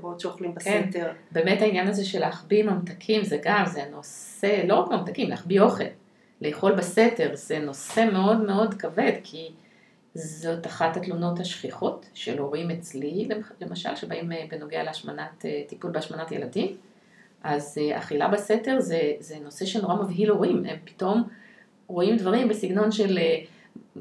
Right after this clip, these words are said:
Speaker 2: עטיפות, נכון, של ממתקים בחדר, שהם לא, אין להם מושג מאיפה זה הגיע, או שהם רואים, אה, פתאום תופסים את הילד, אה, במטבח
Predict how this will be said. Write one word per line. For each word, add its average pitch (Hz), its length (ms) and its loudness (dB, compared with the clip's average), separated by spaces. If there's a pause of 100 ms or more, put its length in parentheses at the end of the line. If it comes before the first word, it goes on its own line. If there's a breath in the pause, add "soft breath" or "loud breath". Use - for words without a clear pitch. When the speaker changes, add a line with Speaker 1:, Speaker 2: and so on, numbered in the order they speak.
(380)
Speaker 2:
עטיפות, 220 420 6
נכון, 226 260 4
של 202 220 0
ממתקים 190 460 2
בחדר, 220 480 6
שהם 180 440 0
לא, 180 200 6
אין 180 100 2
להם 180 120 2
מושג 170 300 -2
מאיפה 170 220 -4
זה 165 120 -6
הגיע, 175 480 -2 (580 loud breath)
או 190 80 -2
שהם 190 260 0
רואים, 185 360 2
אה, 190 40 8 (440)
פתאום 208 240 0
תופסים - 300 2
את - 80 2
הילד, 220 480 8
אה, 175 220 4
במטבח 185 440 6